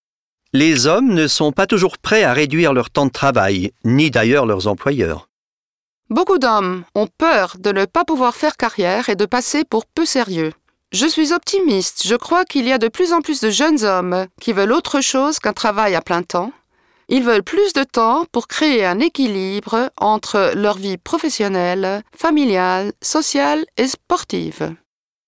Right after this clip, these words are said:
Speaker 1: Quel est, selon vous, le rôle des médias par rapport à la sensibilisation à l'égalité entre femmes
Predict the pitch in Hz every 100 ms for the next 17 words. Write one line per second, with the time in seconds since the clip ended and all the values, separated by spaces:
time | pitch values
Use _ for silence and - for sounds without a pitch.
0 | _ _ _ _ _ _ _ _ - -
1 | 247 247 226 - 196 190 175 170 208 151
2 | 135 170 151 151 147 139 147 139 127 139
3 | 127 135 - 147 139 120 120 113 151 -
4 | 131 127 120 120 - 135 135 131 117 123
5 | 123 120 120 - 147 123 - 117 - 135
6 | 123